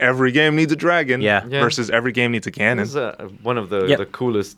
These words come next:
Speaker 3: bosses in Ocarina of Time was a dragon.
Speaker 2: That's true. And the
Speaker 3: Um,
Speaker 2: original Zelda had tons of dragons,
Speaker 3: so,
Speaker 2: but
Speaker 3: um, yeah, I can, I hear you. Obviously, they don't call Link an elf in the series either. I just feel like, you know, that it, it matches his image so nicely when you, when you think about that type of character.
Speaker 1: Mm-hmm.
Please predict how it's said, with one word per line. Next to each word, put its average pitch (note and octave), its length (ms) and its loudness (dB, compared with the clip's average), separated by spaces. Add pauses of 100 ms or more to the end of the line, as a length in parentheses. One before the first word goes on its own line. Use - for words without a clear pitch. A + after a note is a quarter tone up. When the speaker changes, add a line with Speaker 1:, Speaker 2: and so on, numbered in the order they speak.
(120)
Speaker 3:
bosses F2+ 420 -2
in F2 120 -4
Ocarina F2 540 0
of D2+ 80 -8
Time G#2 260 -6
was D#2+ 160 -6
a D#2 60 -2
dragon. D2+ 340 -8
Speaker 2:
That's B2+ 180 -2
true. A2+ 160 -4 (220)
And A#2+ 160 2
the C3 60 2
Speaker 3:
Um, C3+ 100 4
Speaker 2:
original B2+ 240 2
Zelda G2+ 300 4
had G2 180 -2
tons G#2 220 -4
of G2 80 -6
dragons, F#2 340 -4
Speaker 3:
so, D3+ 240 4
Speaker 2:
but F2 100 -2
Speaker 3:
um, A#2+ 360 0 (560)
yeah, A3 280 4
I F#3 60 4
can, G#3+ 220 0
I E3+ 180 2
hear G#2 140 0
you. F#2 140 0
Obviously, A#2 380 0
they A2 180 4
don't A2 320 -2
call F#2+ 380 0
Link E2+ 220 -6
an D#2 100 -10
elf C#2+ 280 -10
in D2+ 100 -6
the D2+ 80 -8
series C#2+ 380 -6
either. D2 280 -6
I F#2 80 0
just G2 280 -6
feel A2 220 2
like, F#2 300 0
you G2+ 120 -4
know, F#2 120 -2
that F#2 200 0
it, F#2+ 200 -6 (120)
it G2+ 140 -6
matches G#2 420 -4
his F#2 160 -6
image G#2+ 320 -4
so F#2+ 160 2
nicely F2 400 0
when D#2+ 160 0
you, D#2 100 -4
when D#2+ 160 -2
you E2 80 -2
think D#2+ 220 -4
about D2 220 -2
that D2 140 -2
type - 200 -6
of D#2 80 -6
character. - 220 -4
Speaker 1:
Mm-hmm. B2 220 -6